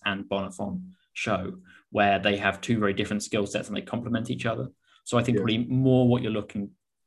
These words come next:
Speaker 1: at is, is someone who comes in with that complementary skill set, can be that rotation piece and play, you know, a, a, a role regardless of what happens with McCaffrey.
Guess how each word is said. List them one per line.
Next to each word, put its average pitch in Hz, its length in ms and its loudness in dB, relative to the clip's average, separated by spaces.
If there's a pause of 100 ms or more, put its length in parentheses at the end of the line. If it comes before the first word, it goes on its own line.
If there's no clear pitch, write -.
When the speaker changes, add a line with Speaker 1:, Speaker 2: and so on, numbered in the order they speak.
Speaker 1:
at 95 340 -4
is, 101 380 -6 (200)
is 107 140 -4
someone 113 280 -2
who 104 100 -6
comes 110 360 -4
in 101 360 0 (180)
with 117 140 -2
that - 180 0
complementary 107 500 -2
skill 107 280 2
set, - 420 -4
can 110 140 0
be 120 140 8
that 120 200 4
rotation 107 540 0
piece 101 400 -2
and 113 160 -4
play, 101 360 2
you 110 120 2
know, 92 120 -6 (840)
a, 131 80 0
a, 123 540 0
a 123 60 8
role 113 300 6
regardless 107 460 4
of 107 40 -10
what 120 140 -6
happens 104 220 -2
with 101 100 -2
McCaffrey. 101 600 -2